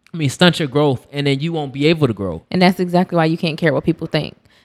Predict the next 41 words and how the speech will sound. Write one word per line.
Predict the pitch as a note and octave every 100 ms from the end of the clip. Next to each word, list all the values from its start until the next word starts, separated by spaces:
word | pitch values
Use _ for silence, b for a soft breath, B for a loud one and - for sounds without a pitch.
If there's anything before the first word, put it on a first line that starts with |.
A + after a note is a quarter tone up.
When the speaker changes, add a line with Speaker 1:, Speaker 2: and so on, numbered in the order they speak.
| _
Speaker 2:
Because | F#3 F3
Speaker 1:
Right. | F3
Speaker 2:
if | E3
you | F#3
are | F#3+ E3+
operating | E3 F3 F3+ F3 D#3+ E3 E3
and | - D#3+
you | F3
are | D#3+
producing | - E3 E3 -
product | D#3 E3 D#3 D#3+ -
and | D#3+
you | D#3+ E3
are | D#3+ D3 -
educating | E3 E3 F3+ D#3+
yourself | D#3+ D#3+ D#3+ D#3+
at | D#3
the | D3+
optimum | D#3 D#3+ E3+ D#3 D#3
level, | D#3+ E3+
and | D3 D#3+
that | E3
means | D#3+ D#3+
continuing | D#3+ D#3+ G3+ E3+ E3
to | -
learn, | D#3+ D#3 D3+ D#3+ b b -
if | E3+
you're | E3+
into | E3 E3+ E3
fashion, | D#3+ D#3+ D#3+ D#3+ D#3+
learning | E3 E3+
about | D#3+ D#3+ D#3
new, | D#3+ D#3+ D3+
um, | A2+ D3+ C3 C#3+ - _ -
fabrics | E3+ D#3 D3+ - -
and | D#3+
making | D#3 E3
sure | -
you're | D#3+ D#3
using | F3 D#3+
the, | D3+